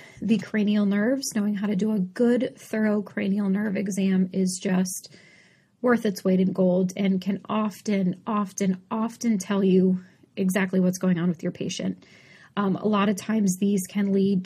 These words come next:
to further referrals. A lot of times we are the frontline person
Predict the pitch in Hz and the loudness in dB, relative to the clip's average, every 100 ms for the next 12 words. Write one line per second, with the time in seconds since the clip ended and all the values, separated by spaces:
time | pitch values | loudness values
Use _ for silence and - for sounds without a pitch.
0 | - 208 202 202 185 - 208 208 214 202 | 0 2 4 2 0 -2 0 0 2 0
1 | 185 196 190 190 190 190 202 190 202 190 | 0 0 2 2 2 0 0 -4 -2 0
2 | 185 180 226 240 208 214 196 - 214 214 | 2 2 2 0 0 -2 -6 -8 -6 -4
3 | 208 202 190 185 247 240 - 185 180 190 | -4 0 2 2 0 -4 -2 2 2 2